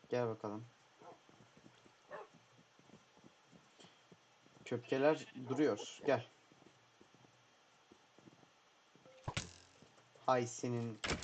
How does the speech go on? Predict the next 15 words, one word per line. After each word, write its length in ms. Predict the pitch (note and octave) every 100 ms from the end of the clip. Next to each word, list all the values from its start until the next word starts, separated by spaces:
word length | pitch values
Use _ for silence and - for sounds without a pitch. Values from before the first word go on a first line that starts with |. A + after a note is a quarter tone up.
| - - - - - - - - - -
Bura 200 | C3 E3
karanlık 520 | - D#3 D#3 F#3 - C3+
ya 160 | B2+
galiba. 480 | A#2 A2+ A2 G#2+ A#2 A#2+
Neyse, 280 | B2+ D3 D3
hallederim 460 | C3 D#3 E3+ C#3 G#2+
ben 60 |
onları. 320 | G2 F#2+ F#2 G2
Gel, 220 | A#2 G#2
gel. 200 | A2 G2+ - - - A2+
Video 280 | D#3 F3
arasını 360 | F3+ E3+ E3 D3+
halledeceğim, 440 | D3+ D3+ D3+ G#2+
söz. 260 | - B2+ A#2
Sen 240 | F#3 E3